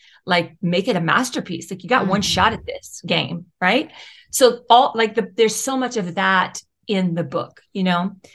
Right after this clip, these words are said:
Speaker 1: using my own examples and, and trying to help people with their own roadmap to their reshape, but just kind of giving my perspective, because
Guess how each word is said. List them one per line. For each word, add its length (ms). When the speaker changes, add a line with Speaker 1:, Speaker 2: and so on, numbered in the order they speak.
Speaker 1:
using 280
my 180
own 200
examples 580
and, 260
and 140
trying 220
to 60
help 280
people 300
with 120
their 200
own 200
roadmap 640
to 100
their 220
reshape, 500
but 120
just 220
kind 160
of 100
giving 260
my 120
perspective, 600
because 280